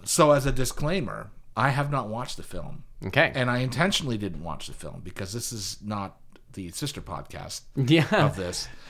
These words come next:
Speaker 1: Uh,
Speaker 2: No.
Speaker 1: the big sister podcast, Why Are People Watching This, with Justin Gregg.
Speaker 2: That's right. And
Speaker 1: And,
Speaker 2: it, and
Speaker 1: uh,
Speaker 2: that's the point of this, is we're, whatever the song is we listen to it
Speaker 1: Mm.
Speaker 2: out of, and then f-,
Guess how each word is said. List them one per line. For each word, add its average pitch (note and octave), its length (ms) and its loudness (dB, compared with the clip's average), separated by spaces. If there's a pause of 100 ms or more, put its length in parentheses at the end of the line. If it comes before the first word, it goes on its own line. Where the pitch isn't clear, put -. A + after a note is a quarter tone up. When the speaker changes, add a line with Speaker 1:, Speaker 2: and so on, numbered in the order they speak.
(240)
Speaker 1:
Uh, B2 140 0
Speaker 2:
No. E3+ 160 6
Speaker 1:
the - 60 2
big E3+ 180 8
sister G#2 300 2
podcast, F#2 420 -4
Why G2 120 -2
Are - 20 -4
People E2 220 -8
Watching G#2 360 0
This, E2 160 -8
with - 100 -14
Justin E2+ 280 -8
Gregg. F#2 240 -10 (340)
Speaker 2:
That's F#2 160 -4
right. D2 160 -6 (240)
And D3+ 160 8
Speaker 1:
And, - 160 6
Speaker 2:
it, - 40 -2
and C#3 180 8
Speaker 1:
uh, F3 40 12
Speaker 2:
that's E3+ 120 4
the - 80 0
point E3+ 240 6
of A2 80 2
this, G#2 200 2
is A2 240 0 (200)
we're, A#2+ 440 6
whatever C#3 400 8
the A#2+ 120 6
song D#3 320 8
is A2 120 4
we G#2 120 4
listen C#3+ 340 4
to G#2+ 200 4
it G2 180 4
Speaker 1:
Mm. C#3 40 2
Speaker 2:
out A#2+ 200 12
of, G2 280 6
and G#2+ 140 4
then G#2 260 4 (220)
f-, - 260 -10